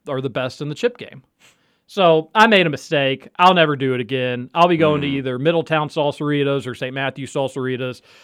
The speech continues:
Speaker 1: from here on out, unless I find myself in another pinch. But I'm really gonna not
Speaker 2: Mm.
Speaker 1: try to make that happen. I'll just go get a, see, the thing is, you can kinda eat healthier at Salsaritas if you want to.
Speaker 2: Yeah.
Speaker 1: You get taco salad
Speaker 2: Yeah,
Speaker 1: and
Speaker 2: you don't
Speaker 1: stuff
Speaker 2: feel
Speaker 1: like
Speaker 2: as bad.
Speaker 1: that.
Speaker 2: Yeah, yeah.
Speaker 1: But if I ever,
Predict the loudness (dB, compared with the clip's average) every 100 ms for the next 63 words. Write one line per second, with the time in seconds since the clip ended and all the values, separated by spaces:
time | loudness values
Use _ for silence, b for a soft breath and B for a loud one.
0 | b b _ _ -2 2 4 4 2 0
1 | -10 _ _ _ _ -6 -4 -4 -6 -6
2 | -8 -8 -10 -10 -12 -12 -14 -14 -16 -16
3 | -10 -8 -4 2 2 2 -2 -8 -8 -8
4 | -6 -8 -10 -20 _ -20 -18 -6 -6 -6
5 | -10 -10 -12 -12 -12 -8 -6 -2 -2 0
6 | -4 -6 b b b b b 0 0 0
7 | -2 2 2 2 -4 -2 -2 -2 -6 -4
8 | -6 -4 -6 -6 -4 -4 -4 -4 -4 -6
9 | -8 -8 -8 -10 -10 -14 _ _ -4 0
10 | 0 0 0 0 -2 -2 -4 -4 -4 -4
11 | 0 2 4 4 6 4 4 2 2 4
12 | 2 2 _ 2 4 4 6 6 6 6
13 | 0